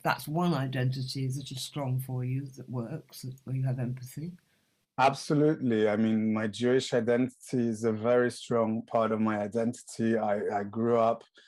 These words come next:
Speaker 2: in a very Jewish religious community, Sephardic community in Brazil.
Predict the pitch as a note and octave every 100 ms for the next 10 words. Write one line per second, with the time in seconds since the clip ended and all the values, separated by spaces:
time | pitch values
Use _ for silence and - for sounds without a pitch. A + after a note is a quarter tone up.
0 | - - - A#2 G#2+ G#2 A2+ A2+ A2+ A2+
1 | A2 A2 A2+ A2 A2+ A#2 - - B2 A2+
2 | A#2 A2+ A2+ A2 - A2 A2 G#2+ G#2+ A2
3 | - - G#2+ A#2 A2+ A2+ - G#2+ G2+ G#2
4 | B2 A2+ A2 A2 - A2+ A2+ A2 A2 G#2
5 | G#2 G2 A#2 A#2